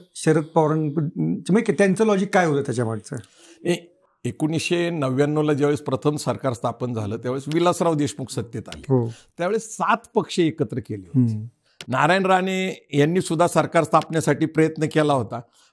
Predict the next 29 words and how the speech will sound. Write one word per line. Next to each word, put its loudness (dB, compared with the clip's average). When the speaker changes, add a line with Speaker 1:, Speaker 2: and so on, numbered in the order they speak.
Speaker 2:
परंतु 4
त्यांना 2
काही 0
उद्धव 4
ठाकरेंनी 0
सहकार्य 2
केलं 2
नाही -2
किंवा -6
काही 2
अन्य 0
कारण 2
झालं 2
असेल. -8
तर 4
पण 2
विलासरावच्या 4
नेतृत्वाखाली 0
सात 2
पक्षाचं 0
सरकार -6
होतं, -8
हे 4
आपण -2
प्रथम -6
लक्षात -4
घेतलं 2
Speaker 1:
हो. 0
Speaker 2:
पाहिजे. -16